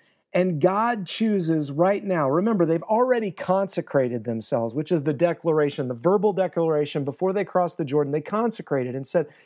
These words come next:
"We're with God. We're with Joshua. We'll, we'll do this." They, they consecrated. Now, once they verbally gave their, their word, now they have to do something, a sign, a symbol. And that symbol,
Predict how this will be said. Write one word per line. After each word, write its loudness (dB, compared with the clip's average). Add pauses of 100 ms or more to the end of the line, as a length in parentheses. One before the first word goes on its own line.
(280)
"We're 4
with 2
God. 2
We're 4
with 2 (560)
Joshua. 4
We'll, -4 (180)
we'll 6
do 2
this." -4
They, 0
they -2
consecrated. -2 (360)
Now, 0 (300)
once 0
they 2
verbally 2
gave 0 (400)
their, 0
their 4
word, 2
now 2
they -2
have -2
to 0
do 2
something, -2
a -6
sign, -2
a -4
symbol. 0
And -4
that -4
symbol, 0